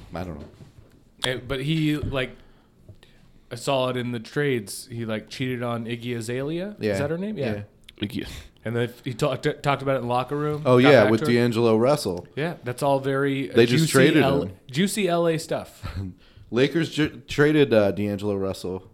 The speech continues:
Speaker 2: Gotta get that back page
Speaker 1: The Nets
Speaker 2: ready
Speaker 1: are
Speaker 2: for the next
Speaker 1: so
Speaker 2: big
Speaker 1: bad.
Speaker 2: back page guy. You know what I mean?
Speaker 1: Yeah.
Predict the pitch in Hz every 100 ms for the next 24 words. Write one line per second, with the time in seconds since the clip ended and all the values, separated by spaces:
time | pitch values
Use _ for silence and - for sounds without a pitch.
0 | _ - - - 120 127 127 127 110 135
1 | 131 - 160 160 151 - 110 143 165 214
2 | 156 170 170 175 160 160 175 143 175 151
3 | 107 135 127 - 131 117 110 117 107 110
4 | 123 131 160 - _ _ 131 117